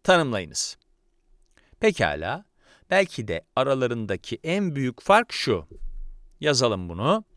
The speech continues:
Mitoz bir bölünmeden oluşur, mayoz iki bölünmeden oluşur. Bu mitozdan iki yavru hücrenin ve mayozdan dört yavru hücrenin oluşmasına neden olur.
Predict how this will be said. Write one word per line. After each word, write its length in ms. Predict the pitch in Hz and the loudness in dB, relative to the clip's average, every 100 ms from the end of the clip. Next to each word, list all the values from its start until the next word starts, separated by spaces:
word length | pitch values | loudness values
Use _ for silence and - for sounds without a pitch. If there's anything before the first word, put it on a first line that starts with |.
| _ _ _ _ - _ _ _ | _ _ _ _ -20 _ _ _
Mitoz 680 | 160 165 175 202 233 - - _ _ _ _ | -6 4 6 6 2 -8 -12 _ _ _ _
bir 460 | 131 151 233 185 123 | -10 0 2 2 2
bölünmeden 540 | 110 101 95 90 92 | 0 -2 -8 -8 -8
oluşur, 540 | 95 147 - 226 233 - _ _ _ _ _ _ - _ _ - - | -8 -10 -2 -2 -2 -12 _ _ _ _ _ _ -20 _ _ -20 -4
mayoz 600 | 113 120 147 233 - - _ _ _ - | 0 6 6 6 2 -6 _ _ _ -8
iki 360 | 139 - 247 | -6 0 6
bölünmeden 480 | 160 110 95 87 87 | 8 6 0 -6 -8
oluşur. 420 | 85 85 - - - _ _ _ _ _ _ _ _ _ - - | -14 -14 -14 -14 -20 _ _ _ _ _ _ _ _ _ -20 -4
Bu 320 | 170 254 - _ _ | 0 2 0 _ _
mitozdan 640 | 165 165 190 180 175 233 220 - | -6 0 2 2 2 0 -2 -10
iki 260 | 143 - | -10 -4
yavru 460 | 226 160 127 120 113 | 4 6 6 4 -2
hücrenin 500 | 107 101 107 160 233 _ | -2 -4 -6 -6 -12 _
ve 160 | 139 151 - | -2 -2 0
mayozdan 720 | 139 147 151 143 226 226 147 | 0 2 0 2 2 2 6
dört 320 | 202 240 - | 6 6 2
yavru 320 | 151 143 143 | 4 4 2
hücrenin 460 | 127 117 127 123 117 | -2 -4 -4 -2 -4
oluşmasına 600 | 101 107 - 107 104 90 | -6 -8 -4 -4 -4 -6
neden 340 | 85 92 90 | -8 -6 -6
olur. 300 | 82 85 - | -6 -14 -20